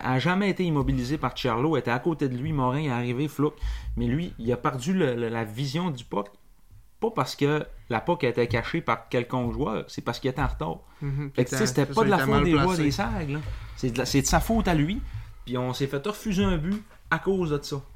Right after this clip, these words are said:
Speaker 2: Mhm. Puis le jugement de, d'un arbitre devrait pas l'emporter
Speaker 1: Non.
Speaker 2: sur qu'est-ce qui s'est passé dans, parce que tu sais, c'est comme on disait tantôt, l'in-, l'intention de siffler, là, on peut dire n'importe quoi, comme si tantôt on arrête stop, là.
Speaker 1: Ouais,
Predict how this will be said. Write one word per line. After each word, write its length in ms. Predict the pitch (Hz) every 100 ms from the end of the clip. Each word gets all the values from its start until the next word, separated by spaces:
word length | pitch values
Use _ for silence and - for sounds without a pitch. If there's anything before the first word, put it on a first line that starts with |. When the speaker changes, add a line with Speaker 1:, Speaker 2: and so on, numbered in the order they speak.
| -
Speaker 2:
Mhm. 180 | 160 160 - -
Puis 100 | 156
le 140 | 143
jugement 500 | 139 202 170 214 226
de, 220 | 185 139 135 - - 139
d'un 200 | 151 151
arbitre 340 | 151 147 185 156
devrait 320 | 139 143 -
pas 120 | 185
l'emporter 800 | 175 147 139 135 - 156 165 170
Speaker 1:
Non. 200 | - 123 160 -
Speaker 2:
sur 720 | - - 156 170 170 147 - - - - -
qu'est-ce 240 | - 151 -
qui 80 | -
s'est 100 | 143
passé 400 | 147 135 127 156
dans, 540 | 139 123 123 117 117
parce 120 | 127 -
que 100 | 127 127 - - - - - -
tu 180 | - 214
sais, 80 | -
c'est 80 | -
comme 120 | 202
on 40 |
disait 100 | 190 202
tantôt, 300 | 170 151 202
l'in-, 420 | 165 147 143 139
l'intention 500 | 156 160 170 165 208
de 40 |
siffler, 460 | - - - 180 208
là, 80 | 165
on 80 |
peut 120 | 147 151
dire 140 | 185
n'importe 340 | 190 147 -
quoi, 120 | 160 185
comme 120 | 175
si 120 | 185
tantôt 240 | 180 165
on 80 | 185
arrête 240 | 156 143 139
stop, 340 | - 190 -
là. 80 |
Speaker 1:
Ouais, 60 | 175